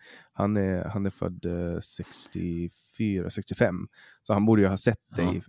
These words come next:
Speaker 1: eh, på, på T V när du hade de här popgrejerna.
Speaker 2: Ja, men har du inte följt, ehm, samhällsprogrammen då som jag... jag menar, jag, dels var jag ju, jag var flera omgångar på Studio ett. Ehm, jag var med när det startade nittiotre, sen var jag där också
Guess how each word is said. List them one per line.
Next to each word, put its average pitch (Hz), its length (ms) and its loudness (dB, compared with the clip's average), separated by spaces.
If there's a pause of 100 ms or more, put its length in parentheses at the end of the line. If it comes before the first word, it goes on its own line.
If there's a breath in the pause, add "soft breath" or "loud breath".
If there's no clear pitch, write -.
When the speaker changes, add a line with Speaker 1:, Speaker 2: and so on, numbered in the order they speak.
Speaker 1:
eh, 82 280 -4
på, - 340 -4
på 95 120 -6
T 110 220 2
V 85 140 -6
när 85 120 -6
du 87 80 -4
hade 98 240 0
de 85 120 -6
här 95 100 -8
popgrejerna. 82 920 -8 (1400 soft breath)
Speaker 2:
Ja, 110 260 6
men 120 120 4
har 120 100 8
du 120 60 6
inte 113 160 0
följt, - 580 0
ehm, 104 600 0 (400)
samhällsprogrammen 117 800 4
då 87 160 2
som 87 280 0
jag... 85 320 -2 (100)
jag 98 120 -2
menar, 104 140 4
jag, 113 160 2
dels 131 260 4
var 139 80 4
jag 120 120 4
ju, 113 180 2 (160)
jag 95 120 -6
var 107 220 2
flera 110 300 2
omgångar 120 400 6
på - 160 -4
Studio 82 360 -2
ett. - 400 -14
Ehm, - 240 -14 (260)
jag 101 80 -2
var 92 100 0
med 117 380 2
när 107 100 -2
det 107 60 2
startade 90 400 0
nittiotre, - 480 -4
sen 104 160 0
var 107 80 0
jag 107 100 0
där 98 120 0
också 87 480 -2